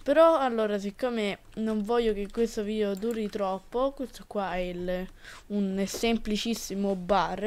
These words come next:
non è niente di che. Poi il pavimento possiamo pure lasciarlo così, tanto ci cambia niente. Ehm, allora ragazzi, possiamo pure concludere qua questo video. Siamo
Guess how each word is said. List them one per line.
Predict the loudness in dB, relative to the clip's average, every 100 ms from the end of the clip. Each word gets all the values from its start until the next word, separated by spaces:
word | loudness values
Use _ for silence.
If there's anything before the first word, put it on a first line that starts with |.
| -2
non | -2 -6
è | -8
niente | -6 -6 -6 -8 -10
di | -12
che. | -6 -4 -4 -8 -16 -18 -20 -20 -20 -12
Poi | 0 2 2 -2 -4 -4 -4
il | -6
pavimento | -6 -6 -4 -4 -4 -6 -6 -8
possiamo | -8 -10 -6
pure | -6
lasciarlo | -6 -8 -10 -8
così, | -8 -8 -10 -10
tanto | -12 -14 -18 -18 -20 -20 -20 -20 -20 -20 -20
ci | -12 -8
cambia | -4 -4
niente. | -4 -6 -6 -2 -2 -2 -14 -20 -20 -20 -12 0
Ehm, | 2 4 2 2 -2 -6 -12 -20 -20 -4
allora | -2 2 4 4 4 4
ragazzi, | 2 0 -2 -4 -8 -10 -8
possiamo | -8 -6 -4 -4
pure | -2 -2 -2
concludere | -4 -4 -2 0 -2
qua | -2 -4
questo | -4 -8 -6 -2
video. | -2 -2 2 2 2 -6 -20 -20 -18
Siamo | -10 -10